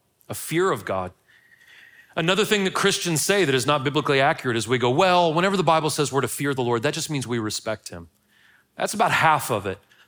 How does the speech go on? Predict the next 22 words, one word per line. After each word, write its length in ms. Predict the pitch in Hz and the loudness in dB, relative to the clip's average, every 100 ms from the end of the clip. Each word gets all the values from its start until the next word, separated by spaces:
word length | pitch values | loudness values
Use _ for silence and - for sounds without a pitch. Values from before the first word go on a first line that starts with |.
| - | -2
The 120 | 156 | 2
other 180 | 202 160 | 2 4
half 280 | 151 160 190 | 4 2 0
of 120 | 175 | 0
it 80 | 185 | 0
is, 160 | 165 | 2
listen, 260 | 175 165 131 | 2 0 -2
if 100 | 127 | -2
you've 120 | 170 | 0
ever 160 | 262 226 | 0 0
seen 160 | 202 | 0
a 60 | 156 | 0
documentary 760 | 131 151 - 135 127 143 151 147 _ _ _ _ _ _ - - | 2 2 0 -2 -2 -2 -4 -8 _ _ _ _ _ _ -20 -14
about 280 | - 143 151 | -2 2 2
the 100 | 151 | 2
enormity 600 | 135 135 147 160 151 - | -2 0 2 2 0 -2
of 80 | 131 | -2
the 80 | 113 | -4
planet, 500 | - 147 131 131 127 | -4 -2 0 0 0
uh, 240 | 127 113 | 2 2
planet 340 | 107 - 127 107 | 0 -2 -4 -4
Jupiter, 400 | 123 110 92 | -6 -6 -8